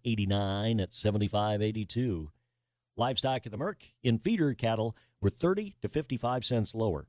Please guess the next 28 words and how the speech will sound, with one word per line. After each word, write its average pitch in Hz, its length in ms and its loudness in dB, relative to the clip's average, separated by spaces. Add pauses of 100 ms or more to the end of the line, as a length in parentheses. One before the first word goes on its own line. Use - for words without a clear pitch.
(140)
August 95 360 0
down 101 280 2 (100)
forty 131 320 0 (140)
at 85 180 -2
one 104 160 0
forty-eight 104 720 -2
eighty-two. 104 640 2 (320)
June 104 300 6
live 104 360 0
cattle 120 460 0
a - 80 -6
dime 95 540 0
higher 107 480 -4 (120)
at 78 200 -4
one 104 180 -2
thirteen 107 800 0
ninety-seven. 92 880 -2 (380)
Lean 120 160 2
hog 139 320 -4
futures 101 480 0
June 107 340 4
contract 104 640 0
up 92 160 0 (100)
two 196 300 0
dollars 131 600 0
and 78 160 -4
twenty-five 131 580 -2
cents, - 400 -2